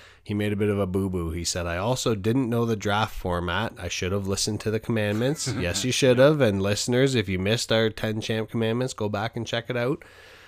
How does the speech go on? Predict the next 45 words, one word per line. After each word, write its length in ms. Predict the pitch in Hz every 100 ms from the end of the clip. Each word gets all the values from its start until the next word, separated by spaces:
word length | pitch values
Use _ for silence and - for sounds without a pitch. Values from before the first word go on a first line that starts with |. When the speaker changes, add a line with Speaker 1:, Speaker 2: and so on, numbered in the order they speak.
| - -
Speaker 1:
"I 120 | - 104
thought 360 | - 127 151
I'd 200 | 165 147
take 240 | - 147 143
a 60 |
D 580 | 117 120 123 127 131 127 _ _ _ _ _ -
and 160 | 110
thought 200 | 127 127
I'd 180 | 143 139
take 200 | - 127
a 40 |
D 240 | 120 123 123
s-, 260 | - - -
second 540 | - - 135 156 131
last 400 | 110 95 104 -
and 140 | 78 98
then 100 | 92
a 60 |
kicker 360 | 90 - 107 98
last, 520 | 92 117 123 110 -
but 180 | 113 98
then 280 | 98 101 131
there 140 | 107
was 140 | 113 101
no 180 | 95
kicker 300 | 113 165 - -
spot 300 | - 98 92
in 60 |
the 100 | 90
league. 360 | 85 80 78 - - -
So 180 | - 90
Tony 340 | 87 117 127 139
Pollard 380 | 131 127 131
in 120 | 123 117
the 80 |
twelfth 540 | 104 - 107 110 - -
could 220 | 175 170
be 140 | 175
a 60 | 156
good 240 | 127 123
handcuff, 580 | 107 117 113 110 113 110
uh, 160 | 92 98 - -
handcuff 460 | 120 117 117 110 -
upside 480 | 104 - 104 95
pick. 320 | - 98 92